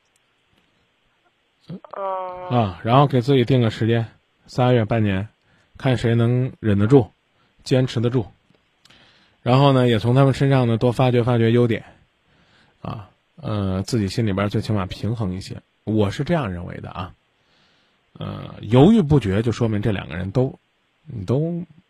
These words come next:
Speaker 2: 都不满意。当然，另外一个角度呢，你也可以说是都满意。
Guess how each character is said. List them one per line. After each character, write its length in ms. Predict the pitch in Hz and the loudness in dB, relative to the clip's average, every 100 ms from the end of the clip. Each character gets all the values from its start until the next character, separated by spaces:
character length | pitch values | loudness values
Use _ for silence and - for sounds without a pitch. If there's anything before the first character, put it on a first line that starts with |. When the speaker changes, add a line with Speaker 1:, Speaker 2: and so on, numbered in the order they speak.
| _ - | _ -2
Speaker 2:
都 100 | 175 | 0
不 140 | 214 | 2
满 240 | 143 80 85 | 0 -2 -6
意。 140 | 98 - _ _ _ _ _ | -8 -10 _ _ _ _ _
当 140 | - 156 | 0 2
然， 100 | 220 | 4
另 140 | 262 | 4
外 140 | 208 | 4
一 20 | 139 | 2
个 60 | |
角 180 | 127 101 | 2 0
度 140 | 113 | 0
呢， 80 | 110 | 0
你 80 | 107 | 0
也 120 | 113 | -2
可 120 | 104 113 | -2 -2
以 80 | |
说 160 | 101 107 | -2 -4
是 160 | - 95 | -4 -2
都 180 | 202 | 0
满 320 | 240 156 - 98 | 0 -2 -6 -6
意。 200 | 101 | -6